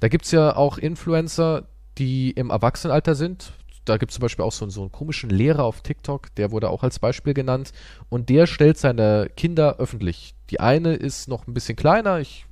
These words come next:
weiß es jetzt nicht, vielleicht vier, fünf, ja, so Kindergartenalter. Und die anderen beiden, die sind so Ende Grundschulalter, vielleicht auch jetzt Anfang Gymnasium, ja, so, so zehn, zwölf, so diese Umbruchzeit. Und der stellt sie auch online, darauf wurde halt gefragt, warum er das macht, ne?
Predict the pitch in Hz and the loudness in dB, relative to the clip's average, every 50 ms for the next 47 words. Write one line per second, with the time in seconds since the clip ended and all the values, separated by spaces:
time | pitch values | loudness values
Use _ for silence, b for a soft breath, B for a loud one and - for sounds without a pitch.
0 | - - - 131 175 165 147 135 135 135 - 143 127 - - 98 95 - - - | -6 0 2 2 2 2 0 -4 -8 -8 -8 -8 -8 -6 -4 -6 -6 -6 -8 -16
1 | - - - - - 139 135 - - - 170 180 180 - - - 110 131 123 117 | -20 -20 -20 -12 -8 -6 -6 -4 -2 -4 -4 -4 -6 -8 -6 -4 -2 -2 -2 -2
2 | 107 104 - B B B B B B B B B - 180 175 170 160 151 147 143 | -2 -4 -4 B B B B B B B B B 2 4 4 6 6 6 4 4
3 | - 139 113 123 131 135 - 135 127 123 - b b b b b 117 120 170 220 | 2 0 2 2 2 2 2 2 -2 -2 -4 b b b b b 0 2 4 4
4 | 220 160 151 151 131 123 123 127 131 135 135 135 135 131 - b b b b b | 4 2 0 2 4 6 8 8 8 6 4 0 -8 -10 -12 b b b b b
5 | - 123 123 123 110 110 123 117 117 117 - - 117 110 107 107 107 104 107 107 | -2 0 0 2 2 4 2 2 0 -2 -6 -4 -2 -2 0 0 0 -2 -2 -2
6 | 107 107 98 85 - - - - - 127 139 143 147 - - 131 147 - - 156 | -2 -4 -6 -8 -10 -12 -10 -4 -2 0 2 2 2 2 0 -2 -4 -2 -2 -2
7 | 135 - 104 117 123 120 - 123 117 113 - - 110 107 113 - - 110 107 104 | 0 2 4 4 4 4 4 2 0 0 0 2 2 2 2 2 0 -2 -2 -4
8 | - - 101 101 - 110 104 95 92 85 78 76 87 - - 85 85 95 95 98 | -4 -4 -6 -6 -4 -4 -4 -4 -4 -2 0 0 -2 -2 -2 -2 -2 -2 0 -2
9 | 95 87 90 82 - - 98 98 104 104 - - 95 95 104 101 - - 92 85 | -2 -4 -6 -8 -6 -4 -2 -2 -2 -2 -4 -2 -2 0 0 0 -2 -4 -8 -6
10 | 95 - 92 104 104 - 98 92 - - - - - - - - - - - B | -6 -6 -4 -4 -4 -2 -4 -4 -6 -8 -12 -8 -8 -6 -6 -8 -10 -14 -18 B
11 | B B B B B B B - 117 135 147 - - 185 180 - - 156 135 120 | B B B B B B B 0 2 2 4 6 6 6 4 4 2 0 0 2
12 | 113 - 196 214 208 196 170 160 135 143 - - 165 156 151 147 131 143 - - | 2 2 2 4 4 4 4 4 2 2 2 0 2 4 4 4 4 2 0 -2
13 | - - - 117 110 101 98 - - - 156 208 240 - - - 175 190 214 214 | -2 -2 0 0 0 0 -2 -4 -4 -2 -2 -2 -2 -2 -4 -6 -4 -4 -4 -6
14 | - 131 - | -10 -12 -14